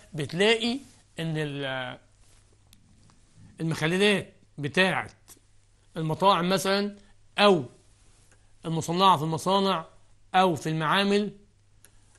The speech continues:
ليها نكهة وليها طعم وبطريقة بتبقى أفضل شوية من المصنعة في البيت أو في المنازل،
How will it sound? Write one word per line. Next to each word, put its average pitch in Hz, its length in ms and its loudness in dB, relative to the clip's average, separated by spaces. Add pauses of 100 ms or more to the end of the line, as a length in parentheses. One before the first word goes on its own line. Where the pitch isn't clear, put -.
(540)
ليها 180 320 0
نكهة 190 520 2 (380)
وليها 165 300 2
طعم 180 420 4 (720)
وبطريقة 190 880 0 (580)
بتبقى 160 460 2
أفضل 185 340 2
شوية 196 640 2 (300)
من 196 520 0
المصنعة 180 760 0
في 175 120 -8
البيت 156 380 -4 (560)
أو 160 100 -2
في 123 80 -2
المنازل، 160 420 -2